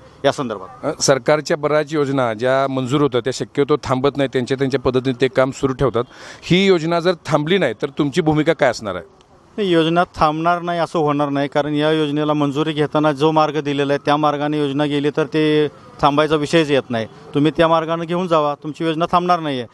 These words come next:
Speaker 1: पण तुम्ही जर मंजुरी घेताना दिलेला मार्ग बदलून दुसऱ्या मार्गाने नेत असाल, तर ती योजना थांबलीच पाहिजे आहे आणि ती थांबणार. ती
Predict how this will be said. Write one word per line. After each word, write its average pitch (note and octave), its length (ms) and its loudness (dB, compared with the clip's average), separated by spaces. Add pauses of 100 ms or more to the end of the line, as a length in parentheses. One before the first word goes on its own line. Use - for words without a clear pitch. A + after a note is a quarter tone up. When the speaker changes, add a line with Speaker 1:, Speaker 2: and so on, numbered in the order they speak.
(180)
Speaker 1:
पण D3+ 80 -4
तुम्ही E3 280 0
जर E3+ 180 2 (340)
मंजुरी C#3+ 380 2
घेताना F3 380 2
दिलेला E3+ 300 0
मार्ग E3 280 2
बदलून D#3 340 -2
दुसऱ्या D3+ 280 -4
मार्गाने E3 320 0
नेत D3+ 160 -2
असाल, C3+ 320 -2
तर D3+ 40 -6
ती D3 180 -4
योजना D3 200 0 (100)
थांबलीच D3+ 320 0
पाहिजे C3+ 300 0
आहे D3 100 0 (240)
आणि C#3+ 120 2
ती E3 140 0
थांबणार. C#3+ 360 2
ती E3+ 60 -6